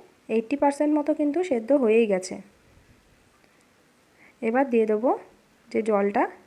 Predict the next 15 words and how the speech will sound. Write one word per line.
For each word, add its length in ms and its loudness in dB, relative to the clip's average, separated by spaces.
মাটন 360 -2
সেদ্ধ 220 -2
করে 200 2
রাখা 200 0
জলটা 320 0
ছিল, 260 -2
সেই 180 0
জলটা 320 0
এর 80 0
মধ্যে 280 -2
দিয়ে 180 -2
দিলাম। 260 -6
আপনারা 320 0
যদি 220 0
এর 160 0